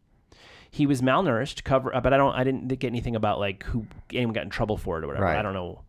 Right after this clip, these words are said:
Speaker 1: Maybe he had, they had directions to do it no matter what. Who knows? Who knows?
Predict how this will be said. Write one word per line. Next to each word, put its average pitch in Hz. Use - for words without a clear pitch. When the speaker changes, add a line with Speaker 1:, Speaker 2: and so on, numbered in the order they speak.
Speaker 1:
Maybe 110
he 110
had, 101
they 110
had 95
directions 92
to 98
do 98
it 87
no 92
matter 87
what. 120
Who 147
knows? 98
Who 131
knows? 69